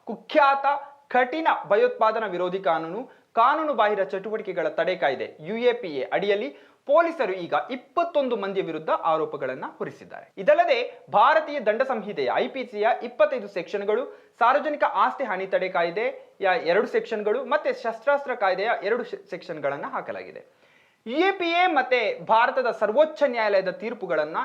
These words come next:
ಈ ದೇಶದಲ್ಲಿ ದೊಡ್ಡ ಮಟ್ಟದಲ್ಲಿ ದುರ್ಬಳಕೆ ಮಾಡಲಾಗ್ತಾ ಇದೆ. ನ್ಯಾಯಾಲಯಗಳಿಂದ ಯಾವುದೇ ಬದಲಾವಣೆ ಸಾಧ್ಯ ಇಲ್ಲವೇ?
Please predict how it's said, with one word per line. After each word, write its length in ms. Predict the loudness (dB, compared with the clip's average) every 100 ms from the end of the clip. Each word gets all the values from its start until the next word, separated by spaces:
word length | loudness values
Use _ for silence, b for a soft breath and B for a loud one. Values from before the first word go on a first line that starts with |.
| -6
ಈ 80 | -10
ದೇಶದಲ್ಲಿ 640 | -4 -2 -2 -6 -8 -4 0
ದೊಡ್ಡ 320 | 0 2 2
ಮಟ್ಟದಲ್ಲಿ 640 | 2 -2 -8 -8 -8 -8
ದುರ್ಬಳಕೆ 400 | -6 0 0 -2
ಮಾಡಲಾಗ್ತಾ 500 | -6 -6 -8 -10 -10
ಇದೆ. 300 | -10 -12 -18 -6
ನ್ಯಾಯಾಲಯಗಳಿಂದ 880 | 2 4 6 6 6 4 2 2 2 2
ಯಾವುದೇ 640 | 2 6 8 8 6 4 4
ಬದಲಾವಣೆ 580 | 4 4 4 2 0 0
ಸಾಧ್ಯ 340 | 4 4 4
ಇಲ್ಲವೇ? 640 | 2 4 4 4 4 -4